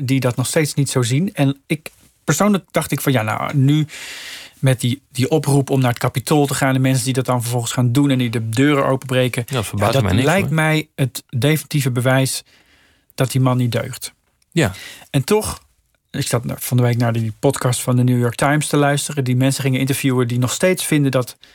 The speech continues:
Speaker 1: eigenlijk daar wel wat voor te zeggen was voor die, eh, inval
Speaker 2: Ja.
Speaker 1: in het Capitool. En dat er nog steeds, die nog steeds geloven in,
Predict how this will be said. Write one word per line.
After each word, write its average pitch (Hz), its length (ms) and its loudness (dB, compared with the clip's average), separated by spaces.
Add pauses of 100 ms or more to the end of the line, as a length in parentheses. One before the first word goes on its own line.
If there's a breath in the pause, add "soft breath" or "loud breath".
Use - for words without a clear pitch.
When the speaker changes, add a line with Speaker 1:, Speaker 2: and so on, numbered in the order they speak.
(180 loud breath)
Speaker 1:
eigenlijk 143 380 0
daar 135 160 2
wel 135 120 2
wat 127 140 -2
voor 127 140 -4
te - 100 -6
zeggen 156 280 0
was 147 220 0
voor 135 120 -2
die, 131 300 -2
eh, 127 180 -2
inval 139 260 2
Speaker 2:
Ja. 139 60 2
Speaker 1:
in 127 40 0
het 123 100 -6
Capitool. 131 440 0
En 139 60 2
dat 127 160 0
er 120 80 -2
nog 123 120 0
steeds, 156 380 0
die 143 200 -2
nog 139 120 2
steeds 208 220 0
geloven 170 340 0
in, 127 180 0